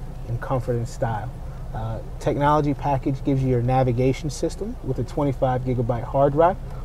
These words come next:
where you can download music via the C D drive directly into the car. You have the head-up display,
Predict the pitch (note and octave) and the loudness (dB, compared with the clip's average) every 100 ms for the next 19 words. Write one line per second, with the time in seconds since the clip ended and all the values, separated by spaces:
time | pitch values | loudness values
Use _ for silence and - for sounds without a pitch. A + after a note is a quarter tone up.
0 | - B2+ B2+ A#2 A#2+ B2+ B2+ B2+ B2+ C3 | 0 2 2 2 4 6 6 6 6 4
1 | C3 B2+ B2 C3 A#2+ A#2+ A#2 A2+ - - | 2 0 0 2 2 0 -2 -4 -4 2
2 | C3+ C3+ B2+ B2+ B2+ B2+ A#2+ B2+ B2+ C3 | 4 4 4 2 2 0 4 4 4 0
3 | A#2 A2+ A2 - D3 F3 - - - - | -2 -4 -4 2 4 2 -2 -10 -10 2
4 | C#3+ C3 B2 B2+ - E3 E3+ C#3+ D3 - | 8 8 6 2 4 8 10 8 0 0
5 | - D#3 F3 | 2 6 6